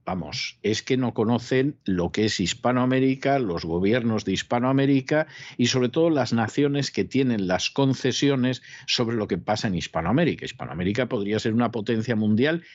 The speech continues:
en muchísimas cosas, en muchísimas cosas. Pero se da la circunstancia de que en última instancia esas riquezas están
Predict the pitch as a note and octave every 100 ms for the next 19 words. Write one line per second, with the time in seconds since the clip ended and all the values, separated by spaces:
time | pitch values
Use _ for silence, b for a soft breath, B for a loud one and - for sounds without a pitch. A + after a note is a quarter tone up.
0 | B - B2+ B2+ B2+ A#2 A#2+ C#3+ - C3+
1 | G#2 - - - - - - - _ -
2 | G3 A3 A#3 _ F#2+ F2+ - D3 B2+ C3
3 | A#2 A2+ - - _ - C#3+ - - -
4 | - _ _ _ - _ - B B -
5 | F2 E2 F#2 A2+ A#2+ A2+ C#3 C#3 B2+ -
6 | F3 E3+ D#3 F3+ G#3+ _ _ _ _ _
7 | _ _ _ - - B2 A#2+ G#2+ A2 A#2+
8 | B2+ A#2+ B2 B2 A#2 - D#3+ D#3 - D#3+
9 | - B B B B _ D#3 D#3+ - F2
10 | G2+ C3 D#3+ D3 - F3 - - F3 -
11 | - A#2+ E3